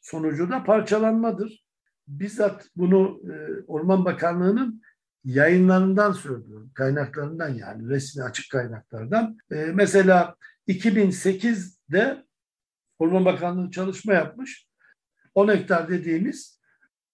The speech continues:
on beş futbol sahası büyüklüğü ya da on yedi futbol sahası büyüklüğünde bir alandaki parça sayısı elli beş bin beş yüzden,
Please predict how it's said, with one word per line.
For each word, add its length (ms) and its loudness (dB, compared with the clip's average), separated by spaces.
on 320 6
beş 160 6
futbol 640 0
sahası 500 -2
büyüklüğü 540 -2
ya 120 -6
da 40 -6
on 160 6
yedi 220 2
futbol 320 -2
sahası 440 -8
büyüklüğünde 680 -6
bir 320 6
alandaki 1200 2
parça 360 4
sayısı 640 0
elli 360 2
beş 320 4
bin 160 0
beş 260 4
yüzden, 500 -4